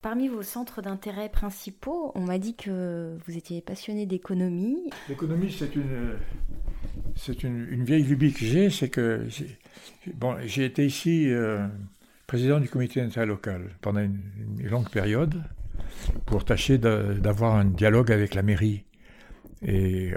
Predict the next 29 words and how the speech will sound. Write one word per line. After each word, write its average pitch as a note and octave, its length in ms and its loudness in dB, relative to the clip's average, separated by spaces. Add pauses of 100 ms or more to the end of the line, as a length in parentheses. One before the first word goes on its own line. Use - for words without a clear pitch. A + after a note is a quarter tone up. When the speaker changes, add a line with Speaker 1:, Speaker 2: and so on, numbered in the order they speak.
Speaker 2:
on G2 160 0
est F#2+ 160 -2
au G#2+ 60 4
début G#2+ 340 8
du, G2 680 2 (920)
du A2 280 -4
deuxième A2 540 6
tranche C3 400 2
de G#2 100 -2
H G#2+ 300 -4
L G#2+ 80 2
M G2 320 0
qui - 100 -16
sont G2 180 -6
faits G2+ 200 -4
là-haut. G#1 240 -4 (1500)
Et G#2+ 640 0 (540)
je A2 100 -8
me A#2+ 60 6
suis - 160 0
toujours D#3 180 6
intéressé C#3 360 6
à - 20 8
l'économie C#3 680 8 (120)
en B2+ 100 4
tant D3+ 160 6
que - 80 -4
chef C3 160 6
d'entreprise. C3 640 4